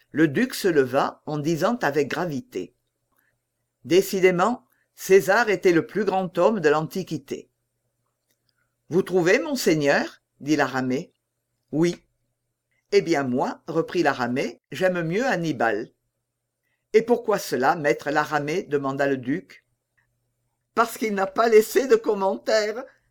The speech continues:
dit la Ramée avec son gros sourire. Le duc comprit l'allusion et se mit à table, en faisant signe à Laramée de se placer en face de lui. L'exempt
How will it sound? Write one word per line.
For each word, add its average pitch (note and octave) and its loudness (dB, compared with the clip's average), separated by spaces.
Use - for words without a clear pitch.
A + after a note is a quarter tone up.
dit F3+ 0
la E3+ 4
Ramée E3+ 0
avec D#3 0
son D3+ 0
gros D3 2
sourire. C3 -2
Le F#3 8
duc E3 -2
comprit G#3 0
l'allusion C#3+ 0
et D#3+ 2
se A#3+ 0
mit G3+ -2
à C3 0
table, G3 0
en D3+ -2
faisant B3 2
signe C#3+ -4
à B2 4
Laramée D#3 -2
de E3 -6
se D3+ -4
placer D#3+ -4
en E3+ -6
face C#3+ -6
de B2 -2
lui. F#2+ -12
L'exempt F3 0